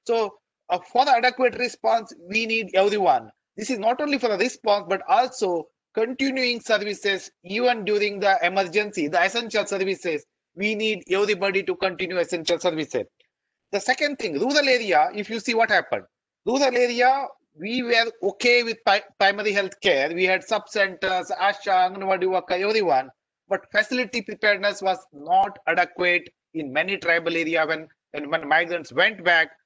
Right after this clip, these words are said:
there was a difficulty to give them a care, those who are positive. So we need to strengthen health system, both rural and urban area. Uh, the second thing is we need to make a utmost, you know, effort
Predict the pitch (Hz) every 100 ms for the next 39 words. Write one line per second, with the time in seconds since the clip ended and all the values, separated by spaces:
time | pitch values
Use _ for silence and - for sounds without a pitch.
0 | _ - 190 214 185 180 156 147 185 185
1 | 185 170 160 151 156 147 _ 131 202 185
2 | 156 135 - 185 165 147 - _ 131 165
3 | 156 156 - 160 151 127 107 - _ -
4 | 202 202 254 254 233 - 208 226 240 208
5 | 220 220 233 - 247 185 202 202 202 196
6 | 190 185 165 175 175 170 135 98 - _
7 | _ _ _ _ _ _ - 185 202 262
8 | 277 311 285 277 277 269 220 220 262 302
9 | 294 240 233 240 226 220 180 196 202 214
10 | 226 226 214 202 214 220 208 196 226 160